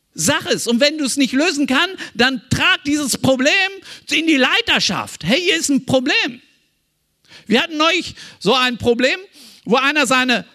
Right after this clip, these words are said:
Frau verstoßen hat, um eine andere zu heiraten.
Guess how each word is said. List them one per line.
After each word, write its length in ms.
Frau 600
verstoßen 840
hat, 320
um 240
eine 480
andere 280
zu 220
heiraten. 480